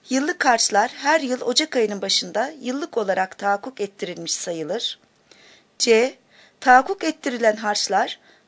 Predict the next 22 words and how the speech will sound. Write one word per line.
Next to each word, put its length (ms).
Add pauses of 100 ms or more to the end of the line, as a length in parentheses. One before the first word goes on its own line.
ayrıca 380
mükellefe 520
tebliğ 400
olunmaz 680 (320)
ve 120
Ocak 340
ayı 120
içerisinde 560
ödenir. 580 (800)
D. 260 (480)
İlgililerin 600
kusuru 400
olmaksızın 840 (400)
devlet 360
tarafından 680
görülen 480
lüzum 240
sebebiyle 640
iptal 440
edilen 400
belgeler 440
için 380